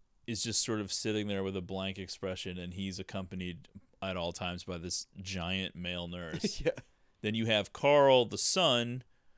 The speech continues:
Speaker 1: who's sort of a doofus but not nearly as terrible as some of the people that will show up later.
Speaker 2: Right.
Speaker 1: He's well-meaning, but kind of dumb. And his
Speaker 2: And he was able to pull this pianist babe.
Speaker 1: fiance, Catherine, oh,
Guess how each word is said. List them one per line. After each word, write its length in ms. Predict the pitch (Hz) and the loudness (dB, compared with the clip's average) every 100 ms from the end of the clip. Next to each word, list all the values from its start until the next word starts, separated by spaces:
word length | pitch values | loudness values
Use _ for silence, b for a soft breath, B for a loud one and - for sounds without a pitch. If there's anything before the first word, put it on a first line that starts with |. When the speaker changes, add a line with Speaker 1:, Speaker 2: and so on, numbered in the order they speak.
| _ - - | _ -14 -4
Speaker 1:
who's 140 | 113 | 0
sort 300 | - 127 120 | 2 4 4
of 100 | 113 | 4
a 380 | 107 104 92 90 90 92 | 6 6 4 0 -8 -2
doofus 800 | 107 107 107 104 98 - - - _ _ _ - | 0 0 0 2 4 2 2 -4 _ _ _ 8
but 220 | 135 127 - | 8 8 2
not 400 | 147 143 139 - | 0 4 4 2
nearly 420 | 113 117 120 107 | 0 4 4 4
as 140 | 98 - | 2 0
terrible 680 | 107 98 98 92 90 87 | 2 2 2 0 0 0
as 160 | 76 82 | -4 -2
some 220 | - 104 | -2 -2
of 80 | 92 | -4
the 60 | 85 | -6
people 260 | 90 82 | -8 -6
that 140 | 85 65 | -8 -8
will 80 | |
show 200 | - 85 | -10 -8
up 140 | 71 82 | -8 -4
later. 300 | 92 87 85 | -4 -2 0
Speaker 2:
Right. 200 | 104 87 _ _ | 0 -2 _ _
Speaker 1:
He's 220 | 175 220 | -2 -2
well-meaning, 840 | 147 139 143 123 117 123 123 120 113 | 4 8 8 8 4 2 2 0 0
but 260 | 98 - - | -2 -2 -8
kind 300 | - 104 98 | -4 -2 -2
of 160 | 90 87 - | -4 -10 -6
dumb. 420 | 92 87 87 87 - - _ _ _ _ | -4 -4 -6 -10 -14 -20 _ _ _ _
And 160 | - 98 | -6 -2
his 320 | 120 120 110 | 0 2 4
Speaker 2:
And 100 | 127 | 6
he 80 | 135 | 6
was 120 | 120 | 6
able 240 | 123 120 107 | 4 4 0
to 40 | |
pull 260 | - 123 120 | 4 6 6
this 260 | 117 110 | 6 2
pianist 540 | - - 123 123 127 - | -2 0 2 2 0 4
babe. 400 | 120 127 127 123 _ - | 4 6 4 2 _ -12
Speaker 1:
fiance, 1080 | - 120 113 117 - 113 107 107 101 95 _ _ _ | -4 0 2 2 4 4 6 6 4 0 _ _ _
Catherine, 500 | - 127 117 117 98 | 4 6 6 2 -2
oh, 140 | 92 | 0